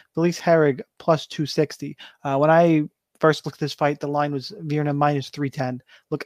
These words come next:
I know Virna's good, and I know Herrig is coming off of a two,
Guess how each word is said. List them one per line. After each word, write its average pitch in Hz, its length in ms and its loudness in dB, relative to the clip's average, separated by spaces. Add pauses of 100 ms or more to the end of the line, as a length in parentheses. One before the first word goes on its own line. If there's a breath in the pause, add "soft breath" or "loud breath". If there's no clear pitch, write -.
I 214 140 6
know 214 180 8
Virna's 175 320 2
good, 156 400 2
and 156 100 -4
I 143 60 0
know 170 300 2
Herrig 156 360 0
is 147 80 -2
coming 151 300 -4
off 139 260 -2 (360 soft breath)
of 143 380 -6
a 160 60 -12
two, 175 360 -2